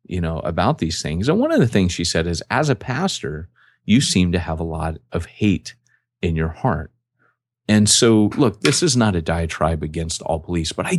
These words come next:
do have hatred in my heart. I have hatred towards, uh, this kind of behavior. I have hatred towards racism.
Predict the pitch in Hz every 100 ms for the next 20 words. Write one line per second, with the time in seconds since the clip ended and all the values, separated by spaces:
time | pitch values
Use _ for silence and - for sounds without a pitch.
0 | - 156 160 101 85 92 82 80 - 78
1 | 80 80 76 - _ _ _ _ _ -
2 | 117 143 135 104 117 - 113 101 - 92
3 | 90 90 80 - - _ _ _ - 85
4 | 82 78 78 - 87 104 113 - 95 78
5 | 78 82 76 - - _ _ _ - 87
6 | 82 101 101 - 92 - 85 80 71 78
7 | - 80 117